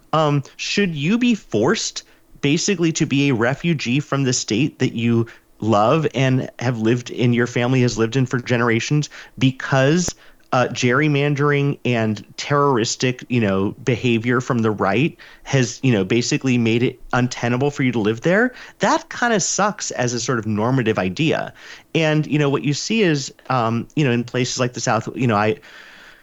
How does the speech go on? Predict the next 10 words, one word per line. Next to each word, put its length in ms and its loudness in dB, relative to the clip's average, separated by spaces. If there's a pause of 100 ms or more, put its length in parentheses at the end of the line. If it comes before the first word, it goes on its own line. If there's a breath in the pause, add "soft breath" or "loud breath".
(120 loud breath)
I 100 2
follow 260 2
someone 240 0
on 60 -4
Instagram 960 0
who's 240 2
a, 320 0 (160)
a, 440 -2
a 100 -2
queer 720 2